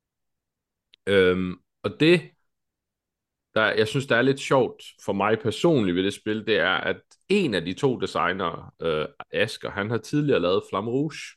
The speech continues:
som er et cykelspil, som jeg absolut ikke kan lide. <laughs>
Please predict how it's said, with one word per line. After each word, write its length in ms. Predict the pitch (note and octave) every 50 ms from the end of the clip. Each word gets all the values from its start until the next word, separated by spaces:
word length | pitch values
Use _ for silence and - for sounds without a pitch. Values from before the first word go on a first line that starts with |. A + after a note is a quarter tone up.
| _ _ _ _ _
som 180 | - - G2 F2+
er 160 | F2 F2 F2 -
et 140 | - F#2+ -
cykelspil, 640 | - - F3 C#3+ - E2 - _ C#2 B1 - - _ _ _ _ _ _ _ _ _
som 220 | - A#2+ A#2 A2
jeg 100 | A2 A2 -
absolut 460 | G2+ A#2+ - - - D#3 F3+ G3 D#3
ikke 140 | A#2+ - -
kan 140 | - E2+ D#2
lide. 180 | D#2 D2 - _ _ _ _ _ _ _ - - - - - - - - -
<laughs> 340 | G3+ - - - G3+ -